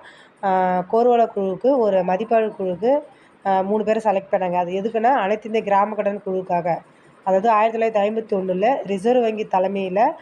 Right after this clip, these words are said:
ஆ, க-, அனைத்து இந்திய கிராம கடன் மதிப்பாய்வு குழுவுக்கு மூணு பேரை செலக்ட் பண்ணாங்க. அது மூணு பேர் யார் யாருன்னா, காட்கில் வெங்கடப்பையா சாஸ்திரி. சரிங்களா? மூணு பேர் ஞாபகம் வச்சுக்கோங்க. கூட்டுறவின் பன்முக வளர்ச்சிக்கு வித்திட்ட கூட்டுறவு திட்டக்குழுவின் தலைவர்.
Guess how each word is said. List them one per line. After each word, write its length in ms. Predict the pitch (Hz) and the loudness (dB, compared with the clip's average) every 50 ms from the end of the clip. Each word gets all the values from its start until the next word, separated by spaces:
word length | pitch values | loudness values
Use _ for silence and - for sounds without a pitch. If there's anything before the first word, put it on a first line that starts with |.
| - - - - _ - | -18 -20 -20 -12 _ 0
ஆ, 400 | 202 190 190 185 180 180 180 180 | 0 2 2 2 2 2 0 0
க-, 440 | 180 180 196 185 185 180 180 180 175 | 0 0 0 2 2 2 2 4 4
அனைத்து 380 | 175 185 208 226 220 - 240 | 4 4 2 0 0 0 -2
இந்திய 180 | 233 233 233 196 | 0 0 0 0
கிராம 340 | 202 196 196 202 214 220 214 | 0 2 2 2 2 0 0
கடன் 260 | 220 208 208 208 196 | 0 0 0 0 0
மதிப்பாய்வு 440 | 190 185 202 196 214 208 208 208 208 - | -2 -2 -2 0 0 0 0 0 -4 -6
குழுவுக்கு 400 | 190 185 180 170 165 175 254 247 | -6 -4 -4 -2 0 0 0 0
மூணு 260 | 214 208 220 220 214 | 0 0 -2 -2 0
பேரை 240 | 202 214 220 233 226 - | 0 0 0 0 0 0
செலக்ட் 260 | 202 190 196 202 196 - | 0 2 0 0 -2 -4
பண்ணாங்க. 280 | 185 175 170 160 160 | -4 -4 -4 -4 -6
அது 160 | 170 180 180 180 | -8 -10 -10 -8
மூணு 200 | 202 226 233 226 | -4 -4 -2 -2
பேர் 160 | 233 233 214 | 0 0 2
யார் 180 | 196 190 196 | 2 2 2
யாருன்னா, 260 | 196 190 185 208 240 277 - - _ - - _ - | 0 -2 -2 -4 -6 -8 -8 -12 _ -20 -20 _ -2
காட்கில் 440 | - 196 214 214 - - 240 240 208 | 0 0 0 0 0 -4 -4 -2 0
வெங்கடப்பையா 440 | 196 185 196 214 220 202 196 190 208 | -2 0 0 0 0 0 -2 -4 -4
சாஸ்திரி. 480 | 214 - 180 175 170 - - 170 165 - - | -2 0 0 -2 -2 -4 -10 -14 -14 -12 -10
சரிங்களா? 420 | - 180 175 175 202 214 190 165 180 | -8 -8 -4 -2 0 0 0 0 -2
மூணு 200 | 175 185 185 170 | -4 -4 -4 -2
பேர் 180 | 190 190 170 | -4 -4 -4
ஞாபகம் 240 | 180 180 180 170 170 | -2 -4 -2 -4 -4
வச்சுக்கோங்க. 360 | 170 - - 160 170 196 240 277 - - - - - - - - - - - - - - 262 | -6 -8 -8 -6 -4 -2 -2 -4 -4 -10 -20 -20 -20 -20 -20 -20 -20 -20 -20 -20 -8 -2 0
கூட்டுறவின் 420 | 269 247 269 262 254 254 254 233 | 0 2 2 2 2 2 0 0
பன்முக 360 | - 214 214 220 233 240 240 | 0 -2 -2 0 -2 0 0
வளர்ச்சிக்கு 460 | 233 214 214 202 208 - 175 202 226 | 0 0 0 -2 -4 -6 -6 -4 -4
வித்திட்ட 580 | 202 202 196 - 214 202 - 202 214 233 233 - | -4 -4 -6 -4 -6 -4 -2 0 0 0 0 -2
கூட்டுறவு 360 | - 240 214 233 226 233 233 - | -4 -4 -2 0 0 0 0 -2
திட்டக்குழுவின் 480 | 214 - - 220 214 208 202 208 208 | -2 -4 -4 -4 -2 -2 -4 -4 -2
தலைவர். 400 | - 180 185 180 185 170 - 175 | 0 0 2 2 2 0 -2 -4